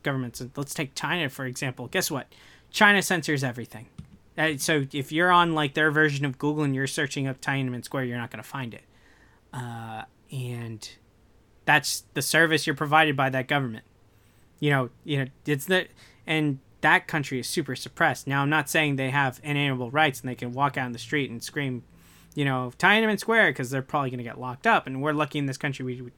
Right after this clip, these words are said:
in the United States, we don't have that. But, you know,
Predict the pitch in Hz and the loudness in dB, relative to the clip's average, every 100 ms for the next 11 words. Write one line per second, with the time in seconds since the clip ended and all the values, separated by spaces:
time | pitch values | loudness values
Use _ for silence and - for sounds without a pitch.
0 | - 156 135 131 127 127 156 143 131 117 | -6 -2 0 -2 -4 -6 -6 -6 -8 -10
1 | - 208 311 131 110 - - - - _ | 0 2 4 0 -10 -16 -20 -20 -20 _
2 | _ _ - 139 127 120 _ 143 135 117 | _ _ -2 0 0 -4 _ -4 -2 -4